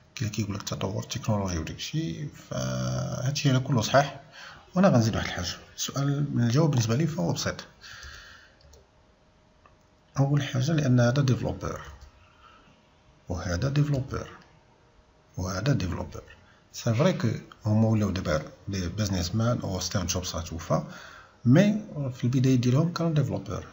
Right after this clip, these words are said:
اي بلوس كو سا فهما كاملين بداو في كراج. آه،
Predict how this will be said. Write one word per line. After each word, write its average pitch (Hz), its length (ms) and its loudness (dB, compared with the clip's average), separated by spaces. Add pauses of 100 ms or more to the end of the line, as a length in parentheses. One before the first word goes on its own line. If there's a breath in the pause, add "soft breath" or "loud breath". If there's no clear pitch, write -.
اي 113 60 -6 (100)
بلوس 151 160 0
كو 123 140 -2
سا 147 260 0 (540 loud breath)
فهما 110 360 2
كاملين 107 500 0
بداو 120 260 2
في 107 100 -2
كراج. 87 360 -2 (880)
آه، - 880 -4